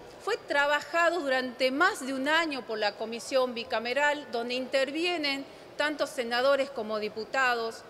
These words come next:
Fue, eh, llevado, también fue tenido en cuenta en, en la comisión que presido. Y yo quiero hacer una simple aclaración. Eh, cuando hablamos de víctimas,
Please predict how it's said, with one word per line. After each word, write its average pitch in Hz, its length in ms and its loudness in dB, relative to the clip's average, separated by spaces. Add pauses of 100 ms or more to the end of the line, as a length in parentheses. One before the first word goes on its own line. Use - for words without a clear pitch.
(920)
Fue, 339 360 0 (120)
eh, 220 540 0 (260)
llevado, 285 680 2 (120)
también 269 400 0
fue 285 220 0
tenido 294 440 -2
en 254 120 -6
cuenta 240 840 0
en, 208 400 -8 (100)
en 220 140 -4
la 214 180 0
comisión 254 680 -2
que 226 140 -6
presido. 262 680 -2 (340)
Y 302 80 -4
yo 370 140 -4
quiero 427 180 2
hacer 330 280 0
una 294 200 -2
simple 349 540 0
aclaración. 208 840 -2 (1200)
Eh, 254 160 0 (100)
cuando 285 240 2
hablamos 370 480 2
de 277 140 2
víctimas, 320 800 -2